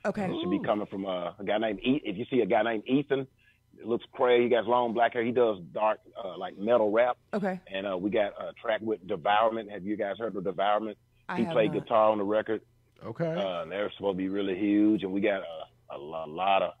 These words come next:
Speaker 2: a lot of stuff going on with that, man. So
Speaker 3: Mm.
Speaker 2: yeah, Ethan, he'll, he'll be sending you a
Speaker 3: All
Speaker 2: friend
Speaker 3: right.
Speaker 2: request.
Speaker 1: All right, I gotcha.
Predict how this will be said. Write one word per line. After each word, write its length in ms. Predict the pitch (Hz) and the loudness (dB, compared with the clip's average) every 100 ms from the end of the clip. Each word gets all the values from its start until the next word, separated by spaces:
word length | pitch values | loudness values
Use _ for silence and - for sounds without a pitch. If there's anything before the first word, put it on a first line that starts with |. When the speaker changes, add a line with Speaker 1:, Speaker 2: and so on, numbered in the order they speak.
| 76 | -12
Speaker 2:
a 40 | |
lot 220 | 85 101 98 | -2 0 0
of 60 | - | -2
stuff 180 | 92 76 | -8 -8
going 240 | 85 80 | -8 -8
on 180 | 80 76 | -10 -12
with 80 | 76 | -8
that, 240 | 101 87 - | -4 -4 -6
man. 320 | 76 71 73 - | -14 -12 -14 -14
So 200 | 78 73 | -12 -8
Speaker 3:
Mm. 300 | 202 277 71 | -4 -4 -2
Speaker 2:
yeah, 200 | 110 71 - _ _ | -2 -2 -8 _ _
Ethan, 460 | 123 123 - 85 76 | 0 0 -4 -12 -8
he'll, 220 | 98 104 | -2 0
he'll 180 | 95 107 | 0 -2
be 120 | 92 101 | -2 -2
sending 160 | 110 | -2
you 60 | 98 | -2
a 20 | |
Speaker 3:
All 60 | 90 | -4
Speaker 2:
friend 140 | 95 | -8
Speaker 3:
right. 120 | 80 - | -8 -10
Speaker 2:
request. 220 | 80 - _ _ | -12 -16 _ _
Speaker 1:
All 100 | 175 | -10
right, 220 | 170 165 160 | -6 -6 -8
I 60 | 160 | -12
gotcha. 460 | 156 151 175 160 | -12 -12 -12 -12